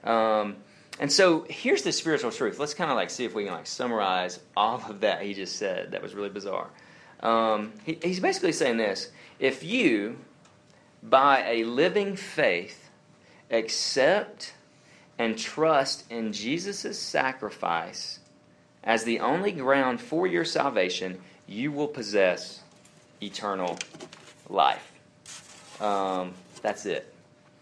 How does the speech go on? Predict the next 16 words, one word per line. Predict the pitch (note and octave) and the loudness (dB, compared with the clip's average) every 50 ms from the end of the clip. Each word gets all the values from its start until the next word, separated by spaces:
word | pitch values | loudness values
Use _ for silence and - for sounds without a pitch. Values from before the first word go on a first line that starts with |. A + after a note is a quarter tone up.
| _ - - - - | _ -20 -20 -12 -6
And | A#2+ C3+ | -2 0
I, | D3+ D3+ E3 | 2 4 4
I | F#3+ | 4
know | G3 F#3 | 4 4
some | D#3 - F3 E3+ | 2 2 2 2
of | D#3+ | 2
that | D3 C3+ | 2 2
may | C#3+ C3+ | 0 0
be | A#2+ A#2+ | 0 0
new, | B2 C3+ C#3 C#3 C3+ | 0 2 2 2 0
some | C3+ C#3+ D3+ | -2 -2 -2
of | C3+ | -2
that | B2 | -2
may | A#2 A#2 | -2 -2
be | G#2+ G#2+ G2+ | -4 -4 -4
hard | G2+ A#2+ A#2+ A#2 A2+ A2+ A2 - | -2 2 4 4 6 4 4 0